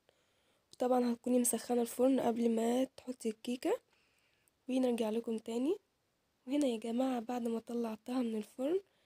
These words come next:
انا حطيتها هنا، شايفين بجد جميلة جميلة جميلة. طبعًا الخرام اللي فيها ديت انا بس ايه ما فتحتش عليها غير بعد خمسة وعشرين دقيقة، وبعد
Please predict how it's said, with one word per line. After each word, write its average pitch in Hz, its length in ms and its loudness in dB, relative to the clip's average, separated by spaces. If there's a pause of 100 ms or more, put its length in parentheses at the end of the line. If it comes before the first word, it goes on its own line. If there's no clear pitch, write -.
(460)
انا 240 160 -2
حطيتها 240 480 -12
هنا، 240 360 0 (880)
شايفين 254 480 -2
بجد 233 280 -2 (100)
جميلة 226 580 0
جميلة 226 520 -2
جميلة. 226 520 -2 (420)
طبعًا 240 260 0
الخرام 226 300 -2
اللي 226 120 -2
فيها 240 260 -4
ديت 254 400 0 (140)
انا 240 260 -2
بس 240 200 -6 (180)
ايه 277 220 0 (680)
ما 233 60 -6
فتحتش 247 520 -6
عليها 254 500 2
غير 240 260 -2
بعد 240 200 -4
خمسة 240 300 -2
وعشرين 226 580 -2
دقيقة، 247 500 -2 (1200)
وبعد 254 720 -2